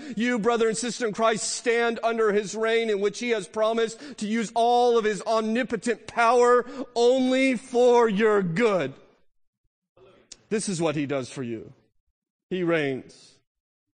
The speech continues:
He is our King. I think we perhaps know this in our hearts. Last week, we, in our study of the book of Romans, we saw that by his Spirit we cry, "Abba, Father."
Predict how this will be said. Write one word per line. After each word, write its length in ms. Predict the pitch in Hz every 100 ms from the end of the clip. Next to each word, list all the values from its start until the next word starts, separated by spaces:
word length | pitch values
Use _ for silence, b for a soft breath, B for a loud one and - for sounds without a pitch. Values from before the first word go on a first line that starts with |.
| _
He 200 | 185 175
is 120 | 156
our 160 | 151 139
King. 380 | - 117 107 117 _ _ _ _ _ _ _ -
I 140 | 180
think 160 | 160 160
we 100 | 143
perhaps 340 | 156 135 -
know 160 | 139 127
this 200 | 135 135
in 60 |
our 100 | 123
hearts. 560 | 123 123 123 - - - _ _ _ _ _ _ _ _ _ _
Last 300 | 160 165 -
week, 240 | 151 143 -
we, 260 | 143 131 117 _ _ _ _ _ _ 127
in 80 |
our 100 | 127
study 360 | 123 165 139 139
of 200 | 123 107
the 60 | 117
book 220 | 143 127
of 240 | 110 - _ _
Romans, 580 | 135 135 127 110 110 -
we 120 | 131
saw 320 | - 139 117 b b b b _ _ _ _
that 180 | 135 117
by 180 | 151 151
his 220 | 156 127
Spirit 320 | - 139 131
we 100 | 135
cry, 260 | - 139 123
"Abba, 280 | 127 113
Father." 400 | 107 120 104 73